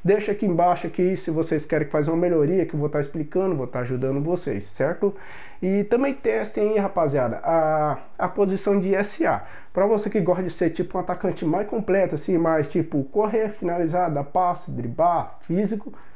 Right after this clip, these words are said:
testem o S A, testem as duas, é, na mesma combinação, nas mesmas melhorias. Ah, tá, S A, mesma altura, mesmo peso, certo? Espero ter ajudado vocês, rapaziada. E vou tá pedindo mais uma vez pra vocês que não é inscrito,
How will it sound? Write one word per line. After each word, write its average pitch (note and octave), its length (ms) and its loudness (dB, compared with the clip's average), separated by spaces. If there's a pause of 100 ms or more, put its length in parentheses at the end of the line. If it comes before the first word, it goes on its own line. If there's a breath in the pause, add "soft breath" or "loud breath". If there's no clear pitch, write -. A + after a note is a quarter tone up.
(400 loud breath)
testem A3+ 400 2
o G3 100 4
S F#3 320 2
A, E3 180 4 (200)
testem F#3+ 400 0
as G#3 160 4
duas, F3+ 460 2 (240 loud breath)
é, D#3+ 180 4
na D#3 120 4
mesma G3+ 240 2
combinação, G#3 800 2
nas E3+ 220 2
mesmas G3+ 360 4
melhorias. F#3+ 540 4 (260)
Ah, G3+ 140 2
tá, F3+ 400 -2
S E3+ 360 -2
A, - 180 -6 (160)
mesma F3+ 220 2
altura, F3 380 2 (300 loud breath)
mesmo G#3 200 4
peso, A2 420 0
certo? G#3 360 0 (220 loud breath)
Espero A3 340 0
ter F#3+ 120 2
ajudado D3+ 400 2
vocês, F#3+ 480 0
rapaziada. F3 480 -2 (420 loud breath)
E E3 260 4
vou D#3+ 120 0
tá F3+ 100 -2
pedindo E3 320 0
mais F3+ 220 2
uma F3 140 0
vez C#3+ 200 0
pra C#3+ 140 0
vocês C#3 480 2
que B2+ 440 -2
não E3+ 200 0
é - 20 2
inscrito, F3 460 0